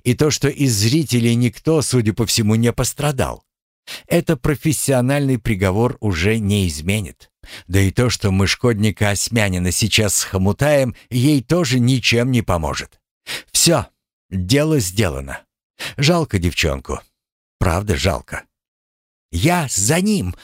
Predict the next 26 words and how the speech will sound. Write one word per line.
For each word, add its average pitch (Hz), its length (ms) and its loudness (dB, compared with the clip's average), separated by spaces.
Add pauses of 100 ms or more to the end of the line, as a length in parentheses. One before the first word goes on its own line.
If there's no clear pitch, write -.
(100)
азартно 117 560 0
взвизгнула 107 840 2
Жанна 151 480 0 (120)
и 151 120 2
устремилась 135 640 2
прямиком 117 560 0
на 104 100 2
подиум. 78 480 -4 (800)
"Это 80 400 0
он?" — 151 320 2 (300)
ткнул 110 400 0
меня 95 260 2
в 82 100 -8
бок 90 240 -2
Николай. 80 480 -2 (140)
"Да?" 147 320 0 (720)
"Да", — 87 460 0 (120)
произнес 80 520 -2
я. 67 260 -4 (480)
"Он 147 220 2
в 95 40 0
Яне 110 420 2
был, 71 280 -6 (160)
сейчас 147 600 2
внутрь 123 440 0
смотался". 92 680 -4